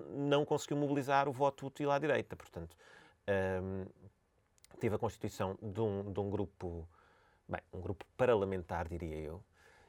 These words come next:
mas que eu acho que se extinguirá, eh, com, de uma força política que, que, que abriu a frente da extrema-direita, que nos deve envergonhar,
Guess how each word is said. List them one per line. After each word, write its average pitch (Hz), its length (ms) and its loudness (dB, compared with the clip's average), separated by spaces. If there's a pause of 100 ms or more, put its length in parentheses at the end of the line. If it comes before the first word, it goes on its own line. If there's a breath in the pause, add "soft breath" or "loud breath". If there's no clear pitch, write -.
mas 165 220 -4
que - 100 -10
eu 131 100 6
acho 113 220 6
que - 100 -18
se - 100 -10
extinguirá, 104 680 4
eh, 98 380 2
com, 107 240 -2
de 110 80 0
uma 123 100 6
força 120 300 0
política 107 400 -2
que, 101 480 0 (580 loud breath)
que, 113 120 0
que - 160 8
abriu 120 400 8
a - 20 8
frente 113 420 4
da 101 80 0
extrema-direita, 98 680 0
que - 80 -6
nos 95 100 0
deve 104 240 4
envergonhar, 98 480 0